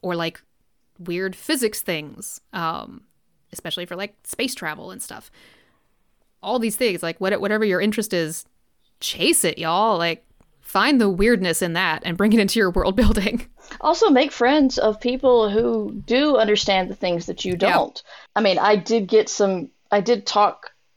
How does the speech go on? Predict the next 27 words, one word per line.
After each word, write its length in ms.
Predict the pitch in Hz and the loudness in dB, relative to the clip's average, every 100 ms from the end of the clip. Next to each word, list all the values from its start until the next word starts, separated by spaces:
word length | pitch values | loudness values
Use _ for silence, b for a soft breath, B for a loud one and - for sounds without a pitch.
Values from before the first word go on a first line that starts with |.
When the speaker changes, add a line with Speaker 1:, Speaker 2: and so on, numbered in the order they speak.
| - | -6
Speaker 2:
to 560 | - 190 185 175 170 - | 0 2 2 2 -2 -2
an 100 | 185 | 0
astrophysicist 1200 | 180 180 - - 190 175 190 180 175 - 170 - | 2 0 -2 -6 -2 0 0 -2 -2 -2 -4 -4
friend 320 | - 190 233 208 | -2 2 2 2
of 160 | 170 | 0
mine 340 | 175 175 170 170 | 0 2 2 -2
about 600 | 180 170 170 165 - - b b b b | -2 0 2 0 -4 -20 b b b b
Six 460 | - - 202 - | -8 -2 -2 -2
Wakes. 520 | 180 208 214 - - - _ _ _ _ - | 0 2 2 -2 -14 -18 _ _ _ _ -2
And 180 | 330 403 | 0 0
it, 200 | 370 285 | -2 2
basically, 520 | 480 480 440 320 320 | 2 2 -2 -2 0
I 120 | 311 | 0
just 300 | 294 294 - | 0 -4 -6
cleared 320 | - 302 285 | 0 2 4
a 60 | 247 | 2
couple 300 | 247 226 214 | 0 2 0
of 80 | 202 | 2
things, 180 | 190 | 2
like, 180 | 185 175 - | 2 0 4
is 200 | 302 220 | 4 6
this 220 | 220 196 | 4 4
possible? 640 | 190 160 170 170 170 160 | 2 2 2 2 4 4
Is 180 | 247 214 | 4 4
this 140 | 233 | 2
feasible, 600 | - 285 269 - 156 151 | 4 4 6 4 2 2
rather? 480 | 151 151 143 - - | 4 2 2 0 -2